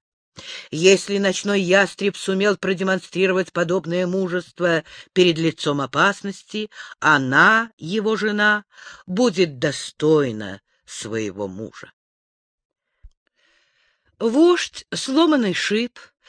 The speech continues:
поджидал ночного ястреба около своей хижины. Восхищение, которое он испытывал, наблюдая за поведением молодого вождя Шайонов, он постарался тщательно скрыть. «Я пришел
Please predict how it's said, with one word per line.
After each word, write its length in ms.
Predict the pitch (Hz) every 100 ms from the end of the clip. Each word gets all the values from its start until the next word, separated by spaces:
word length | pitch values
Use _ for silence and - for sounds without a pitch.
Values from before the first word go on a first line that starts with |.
| - - _
поджидал 560 | 302 220 311 254 311
ночного 440 | 277 226 - 233 220
ястреба 720 | 180 240 277 - 254 233 247
около 340 | 233 277 247 247
своей 400 | - 156 170 160
хижины. 600 | - 120 110 104 95 90 _ _ _ _ - - -
Восхищение, 1000 | 170 226 - 233 - - 339 320 254 160
которое 400 | 156 139 139 135
он 180 | 131 135
испытывал, 640 | - - 147 143 131 120 - - -
наблюдая 640 | 156 180 180 165 185 175
за 120 | 156
поведением 720 | 180 175 185 151 160 147 139
молодого 540 | 131 135 143 135 131 123
вождя 400 | 131 131 117 123
Шайонов, 760 | - 120 120 254 240 104 - _ - - -
он 240 | 285 311
постарался 920 | 294 269 247 240 247 - - 202 180 - _ _
тщательно 560 | - - 202 185 180 190
скрыть. 540 | - - 233 - - _ _ _ _ _ _ - _ _
«Я 360 | - 175 196 208
пришел 720 | 208 214 196 214 208 214 220